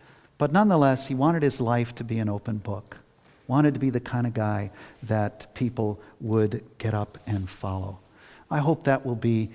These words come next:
your, uh, prayer, your statement that you could say to another person, "Well,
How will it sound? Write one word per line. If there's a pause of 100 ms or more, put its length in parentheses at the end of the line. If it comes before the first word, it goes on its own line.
(160)
your, (440)
uh,
prayer,
your
statement
that
you
could
say
to
another
person,
"Well,